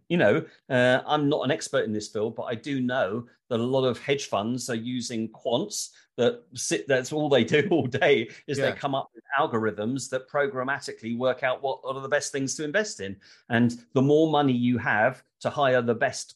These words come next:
Speaker 1: quants and get the best algorithms, that gives you a competitive advantage in, in the field of investment. So, yeah. It's already happening,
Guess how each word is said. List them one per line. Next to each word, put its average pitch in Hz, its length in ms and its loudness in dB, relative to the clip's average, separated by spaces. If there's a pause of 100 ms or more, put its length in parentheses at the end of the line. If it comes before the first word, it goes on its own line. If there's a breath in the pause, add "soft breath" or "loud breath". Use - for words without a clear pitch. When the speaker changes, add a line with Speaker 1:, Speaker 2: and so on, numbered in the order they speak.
(120)
Speaker 1:
quants 127 380 -6
and 120 220 -2
get 131 180 -6
the 123 60 -8
best - 300 -6
algorithms, 113 840 -6 (180 soft breath)
that 139 160 -4
gives 127 220 -2
you 143 100 4
a 139 40 2
competitive 135 720 -6 (120)
advantage 135 500 -2
in, 135 240 0
in 131 140 0
the 127 60 -6
field 143 220 0
of 123 60 -8
investment. 123 560 -8
So, 107 240 0 (540)
yeah. 127 160 -4 (300)
It's - 140 -14
already 113 280 2
happening, 92 360 -4